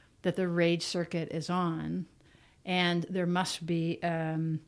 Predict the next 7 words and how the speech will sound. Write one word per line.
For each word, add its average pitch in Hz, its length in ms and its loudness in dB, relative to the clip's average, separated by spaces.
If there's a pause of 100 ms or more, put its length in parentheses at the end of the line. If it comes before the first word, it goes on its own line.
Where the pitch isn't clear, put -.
(240)
a 185 80 -4
very 196 400 4
primitive, 175 920 2
deep 196 360 0
sense - 640 -2
of 170 220 -4
violation 170 960 -2